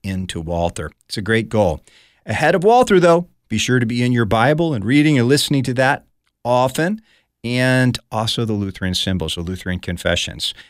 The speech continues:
And then you'll be hugely resourced for whatever work the Lord places you in. Note that the Treasury of Daily Prayer gives you a way to basically cover the confessions through once a year.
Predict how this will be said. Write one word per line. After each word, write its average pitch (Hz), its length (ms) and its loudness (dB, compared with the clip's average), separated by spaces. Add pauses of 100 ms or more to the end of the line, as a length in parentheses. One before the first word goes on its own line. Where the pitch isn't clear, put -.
And 107 120 -4
then 110 140 0
you'll 104 140 0
be 95 100 -8
hugely 117 920 2
resourced 87 600 -8
for - 160 -8
whatever 104 340 0
work 107 300 -2
the 92 140 -4
Lord 95 400 -2
places 90 500 -6
you 82 320 -10
in. 78 240 -10 (300)
Note 127 320 0
that 98 240 0
the 82 80 -6
Treasury 98 400 -2
of 85 80 -4
Daily 90 260 -4
Prayer 85 300 -2
gives 113 400 -2
you 69 100 -14 (380)
a 95 80 -2
way 90 200 -2
to 87 120 -8
basically 87 460 -6
cover 95 300 -4
the 87 120 -6
confessions 85 640 -4
through 90 320 -6 (160)
once 80 280 -8
a 90 60 -8
year. 85 260 -10